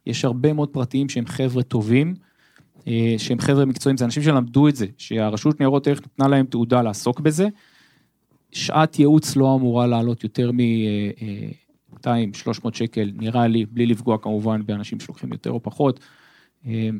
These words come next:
ולכן, אה, אפשר לפנות לבן אדם שהוא פרטי וניטרלי ולקבל ממנו את הייעוץ הזה,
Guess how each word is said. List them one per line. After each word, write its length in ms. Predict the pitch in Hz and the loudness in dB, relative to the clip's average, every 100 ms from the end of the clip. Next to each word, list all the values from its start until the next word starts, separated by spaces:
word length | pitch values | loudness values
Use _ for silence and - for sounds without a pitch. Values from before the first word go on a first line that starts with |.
| - | -6
ולכן, 400 | 117 117 135 143 131 - _ _ _ _ _ | -2 0 2 2 0 -6 _ _ _ _ _
אה, 160 | 110 110 110 123 123 _ - | -10 -8 -10 -12 -18 _ -14
אפשר 240 | - 143 | -2 2
לפנות 300 | 147 135 175 | 2 0 -2
לבן 200 | 139 123 | 0 -2
אדם 240 | 113 123 123 | 0 -2 -2
שהוא 220 | 131 117 | -2 -4
פרטי 320 | - 117 131 127 | -4 -6 -2 -2
וניטרלי 460 | 113 110 139 135 123 | -4 -4 -4 -4 -4
ולקבל 380 | 113 120 120 135 | -6 -6 -2 -2
ממנו 160 | 131 | -2
את 80 | 123 | -4
הייעוץ 300 | 117 127 139 | -4 -4 -4
הזה, 260 | 123 127 | -2 -2